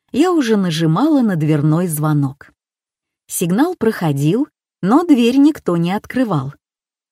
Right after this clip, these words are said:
Я повторила попытку трижды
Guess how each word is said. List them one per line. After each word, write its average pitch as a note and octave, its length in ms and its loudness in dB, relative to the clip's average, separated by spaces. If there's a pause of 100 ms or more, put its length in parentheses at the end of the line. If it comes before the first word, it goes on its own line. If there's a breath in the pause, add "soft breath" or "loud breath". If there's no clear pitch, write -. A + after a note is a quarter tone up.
Я D3+ 260 0
повторила G3+ 600 -2
попытку A3+ 600 -2
трижды E3+ 640 0